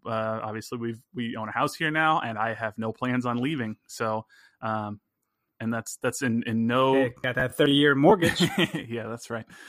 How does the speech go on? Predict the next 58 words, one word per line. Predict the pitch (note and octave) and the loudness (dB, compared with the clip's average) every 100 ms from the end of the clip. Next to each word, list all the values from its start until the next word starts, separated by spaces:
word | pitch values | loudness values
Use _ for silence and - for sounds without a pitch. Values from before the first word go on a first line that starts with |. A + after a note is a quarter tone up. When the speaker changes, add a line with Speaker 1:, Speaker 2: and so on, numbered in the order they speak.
| - - | -20 -6
Speaker 1:
Um, | B2+ B2+ B2 | 0 2 2
but | B2+ | 0
that's | D3+ - | 0 0
in | D#3 | 2
no | D3 | 2
small | D3 C#3+ D3 | 2 2 2
part | C#3+ D#3+ C#3+ | 4 4 2
to | C#3 C3+ | 0 0
all | B2 C#3+ | 2 0
of | B2+ | 0
the | B2+ | -2
people, | C#3+ C#3 D3+ D3+ - | -2 -2 -2 -2 -2
uh, | C3 B2 B2 - | 0 2 2 0
including | C#3+ C3+ - F3 E3+ C#3+ | -2 -2 -2 -2 0 -2
all | A#2+ C#3 | 0 0
of | C3 B2 | 0 0
my | B2 | -4
Sporting | - B2+ B2 | 0 0 0
K | B2 | -2
C | A#2+ C3+ | -2 -4
friends | - A2+ A2 | -4 -6 -6
and | - A#2+ | -2 -2
the | |
club | A#2+ - C3+ B2+ | -2 -2 -2 -2
itself, | - B2 G#2+ - | -4 -4 -4 -6
because | B2 - A#2 A2 - _ - | -8 -4 -4 -4 -10 _ -4
honestly, | B2 B2 - B2 A#2+ - - - - | -2 -2 -2 -2 -2 -4 -16 -20 -10
um, | B2 A#2 A2 | -4 -2 2
being, | B2+ B2+ A#2+ - | 2 4 2 -2
uh, | A#2+ A2+ A2+ - | -2 -2 -2 -2
a, | A#2+ A2+ | -2 -2
a | B2 A2+ | -4 -4
part | - A#2+ | 0 0
of | A#2 | 0
the | A#2 | -4
club | - A#2+ A2+ | 0 2 2
in | A#2 A#2 | -2 -2
some | B2+ A#2+ | 0 -2
small | - B2+ A#2 | 0 0 0
way, | A#2+ A2+ | 0 0
just | A#2 B2 | -4 -4
as | A#2 | -4
a, | A#2 - | -4 -6
a, | A2 - | -6 -8
a | |
fan | - C3 B2 B2 B2+ | -6 -2 0 0 -2
or | A#2 | -2
a | A2 | -2
volunteer | A#2 A#2 A2+ A#2+ A2 A2 | 0 0 0 -2 0 0
or, | A2+ A#2 | -2 -2
or | A#2 | -2
whatnot, | A2 A2+ A2 G#2+ | -2 -2 -4 -6
has | A2+ - | -8 -8
truly | - B2+ A#2 | -4 -2 0
made | A2+ A2+ | -2 -4
Kansas | B2 A2+ A2 | -6 -6 -6
City | - A#2 | -8 -8
feel, | - B2+ A#2+ A2+ | -6 -2 -2 -2